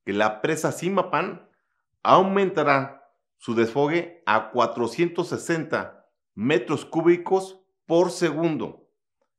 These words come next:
derivado de las aportaciones a la misma presa. Esto se llevará a cabo a las tres de la tarde. Se mantiene el monitoreo. Hago un llamado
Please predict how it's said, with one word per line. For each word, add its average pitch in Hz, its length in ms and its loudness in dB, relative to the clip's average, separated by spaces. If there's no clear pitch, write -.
derivado 117 500 4
de 151 100 2
las 117 160 -2
aportaciones 120 1040 -2
a 95 80 0
la 104 120 0
misma 127 340 -2
presa. - 360 -10
Esto - 220 -4
se 175 120 2
llevará 135 340 6
a 156 100 2
cabo 165 460 2
a 107 120 0
las 107 320 -2
tres 156 400 -2
de 120 80 -2
la 123 180 0
tarde. - 320 0
Se - 180 -2
mantiene 151 680 2
el 127 160 2
monitoreo. 135 760 -2
Hago 170 180 4
un 180 80 2
llamado 165 640 0